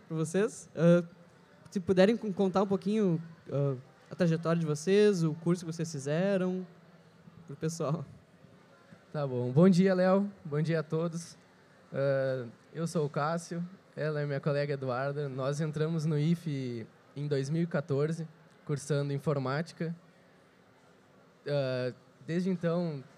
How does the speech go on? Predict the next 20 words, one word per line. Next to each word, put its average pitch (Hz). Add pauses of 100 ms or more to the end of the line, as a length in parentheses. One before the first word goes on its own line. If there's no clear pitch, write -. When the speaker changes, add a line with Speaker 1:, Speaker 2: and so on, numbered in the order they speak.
(100)
Speaker 2:
da 143
minha 160
parte, 147
a 131
escolha 151
da 147
informática 143 (640)
veio 135
desde 147
o 151
fundamental. 135 (680)
Sempre 139
tive 147
a, 135
o 139
interesse 151 (280)
na 135
área 139
da 143
informática. 139